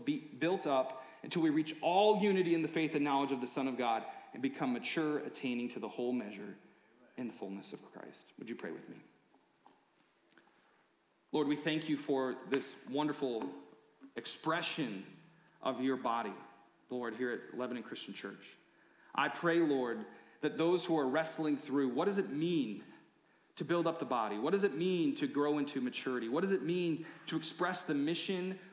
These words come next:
of Jesus in my life, in my context? May we rest assured knowing that if we are loving you and loving neighbor and making disciples, that we're on target.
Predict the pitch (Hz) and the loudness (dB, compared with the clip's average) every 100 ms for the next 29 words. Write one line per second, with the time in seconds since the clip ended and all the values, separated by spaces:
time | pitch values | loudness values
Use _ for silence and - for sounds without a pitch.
0 | - 147 135 143 160 160 165 139 123 117 | -4 -4 -2 -2 0 0 0 0 0 0
1 | 143 175 180 147 135 127 - 135 131 - | 0 0 0 0 0 0 -2 -4 -4 -4
2 | 107 - - - - - - 170 180 165 | -8 -10 -14 -20 -20 -18 0 2 4 4
3 | 175 196 190 - - 180 208 247 - - | 2 0 -4 -4 2 4 4 4 -4 -12
4 | - - 170 190 165 160 165 165 147 135 | -14 0 2 4 2 2 4 4 4 4
5 | 170 208 196 190 196 190 160 160 156 147 | 4 4 2 4 4 4 4 4 4 4
6 | 143 160 254 226 - - 135 135 143 143 | 4 2 0 -2 -12 -8 0 2 2 2
7 | 147 139 135 120 135 123 120 120 104 - | 0 0 -2 -2 -2 -4 -4 -6 -6 -10
8 | 104 - | -12 -14